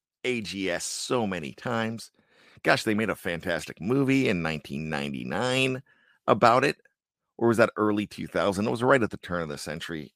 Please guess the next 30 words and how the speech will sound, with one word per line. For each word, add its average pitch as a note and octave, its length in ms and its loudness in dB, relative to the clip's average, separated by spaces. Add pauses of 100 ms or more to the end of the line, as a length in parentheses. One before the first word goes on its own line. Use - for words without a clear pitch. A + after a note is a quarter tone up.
(280)
right D3+ 260 2
around E2 340 0
there. D2+ 320 -2 (840)
I F#2+ 60 6
remember A2+ 380 8
going G2 240 2
to F2 40 -8
see - 320 -6
it G#2 180 -6
in F#2 140 -6
the D2+ 60 -14
theater. F#2+ 560 -6 (400)
I G2 60 -8
had F2+ 60 -6
to - 60 -12
travel G#2+ 260 0
an - 80 -6 (120)
hour G2 280 2
to G2 60 -4
see G#2 140 -6
it G2+ 60 -2
in F#2 100 -2
the F2 60 -6
theater. G#2 380 -2 (1900)
It - 20 -20
was - 140 -20
a - 40 -16
great G2 220 2
movie. F#2+ 360 -2 (2500)
But C3 140 0